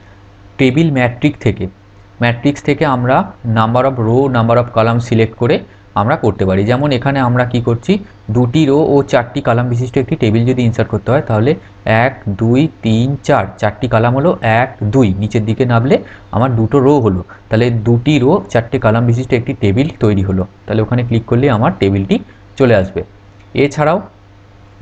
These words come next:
আমরা কি করতে পারি, Insert, insert থেকে table, table থেকে insert table অপশনে যাব। সেখানে এসে number of row ও number of column যদি আমরা set করে দিই, তাহলে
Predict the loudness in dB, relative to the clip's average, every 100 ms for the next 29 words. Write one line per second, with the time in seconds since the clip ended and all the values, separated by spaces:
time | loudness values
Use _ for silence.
0 | -6 0 0 0 -2 0 2 2 0 -4
1 | -18 -20 -12 -2 -2 2 0 0 -6 -2
2 | 0 0 0 -2 0 0 0 2 0 -2
3 | -8 0 2 2 0 0 0 0 -2 -2
4 | -2 -4 0 0 2 0 0 -2 0 2
5 | 2 0 -4 -20 -20 -2 -2 2 2 2
6 | 2 0 0 0 2 2 0 0 0 2
7 | 2 2 0 2 0 -2 -2 0 0 -2
8 | -2 -2 -2 -4 -4 -4 -2 0 0 2
9 | -2 -6 -20 -4 0 2